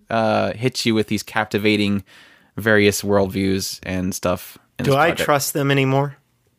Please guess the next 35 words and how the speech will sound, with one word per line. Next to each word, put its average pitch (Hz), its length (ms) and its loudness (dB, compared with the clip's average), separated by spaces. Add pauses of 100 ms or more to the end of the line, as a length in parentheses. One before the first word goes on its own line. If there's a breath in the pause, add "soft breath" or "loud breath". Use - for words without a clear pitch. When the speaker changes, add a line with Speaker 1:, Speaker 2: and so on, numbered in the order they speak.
(760)
Speaker 1:
<laughs> - 1200 -12
I 135 60 4
don't - 220 0
think - 160 0
they 131 120 2
said 123 220 2
what 104 140 2
studio's 101 440 0
doing 95 280 2
it 95 100 -4
or 95 100 0
what 101 180 0
director, 87 420 0
so 101 180 0
we 104 100 0
can 117 200 0
wait. 107 260 2 (340)
We 113 100 0
can 120 160 0
wait, 110 220 2
Chris. - 520 -4 (1200 soft breath)
You 175 140 4
can 415 140 0
trust 165 520 2
visual 117 760 2
arts 110 560 2
in 95 240 0
Key, 110 680 2
you 107 40 0
just 107 240 -6 (320)
don't 117 220 0
have 107 260 -4
to 107 60 -6
necessarily 101 440 -2
trust - 580 -2